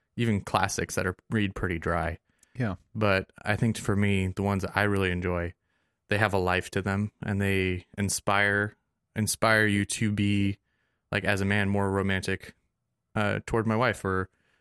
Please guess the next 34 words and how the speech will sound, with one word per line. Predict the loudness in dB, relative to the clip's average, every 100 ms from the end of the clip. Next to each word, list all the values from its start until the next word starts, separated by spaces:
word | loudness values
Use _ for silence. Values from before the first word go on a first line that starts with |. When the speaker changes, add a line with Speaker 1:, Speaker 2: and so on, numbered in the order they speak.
| _
Speaker 1:
for | -2 2
those. | 2 0 -2 -2
And | -2 0
when | 0 2
I | 0
wasn't, | 0 0 2 0 -4 _ _ _ _ _ -4
uh, | -2 0
married | 2 0 -2
to | -2
my |
wife, | 0 0 0
it | -2 -2
inspired | -2 -2 2 2 2 0 -6
feelings | -2 -2 -2
for | -2
me | -2 -2 -4 -10 _ -4
that | -2
I | 0
saved | 0 0 0
for | -4 -2
my | 0 0
wife. | -2 -2
And | -2
that | 0
way, | 0
when | 0
I | 0
got | 0 -2
there, | -2 -4 -4 _ _ _ _ -20 -4
like, | -2 -2 -6 -2
I |
had | 2 2 2
an | 0
education | 0 -2 0 0 0 -2 -2